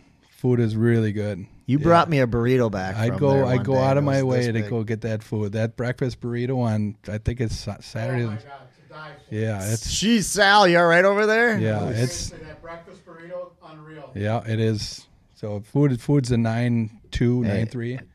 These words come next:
Speaker 2: nine two, nine three. If
Speaker 1: That,
Speaker 2: that
Speaker 1: but that's overall food. That breakfast burrito, yeah. My, my wife, that's, that's her favorite thing in the world.
Speaker 2: Sounds like it's Sal's favorite thing in the world, too. If that curtain gets a little, like, poke in it, I'm gonna know what's going on on their side.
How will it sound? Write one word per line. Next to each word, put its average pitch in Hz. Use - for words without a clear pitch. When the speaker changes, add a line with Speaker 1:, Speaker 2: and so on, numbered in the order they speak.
Speaker 2:
nine 98
two, 107
nine 98
three. 113
If 107
Speaker 1:
That, 123
Speaker 2:
that 123
Speaker 1:
but 139
that's 160
overall 107
food. 104
That 127
breakfast 120
burrito, 107
yeah. 98
My, 113
my 107
wife, 104
that's, 107
that's 107
her 107
favorite 104
thing 104
in 101
the 101
world. 92
Speaker 2:
Sounds 107
like 101
it's 92
Sal's 104
favorite 98
thing 101
in 95
the 95
world, 98
too. 123
If 110
that 156
curtain 160
gets 131
a 127
little, 127
like, 113
poke 135
in 104
it, 104
I'm 113
gonna 117
know 117
what's 110
going 117
on 123
on 110
their 101
side. 104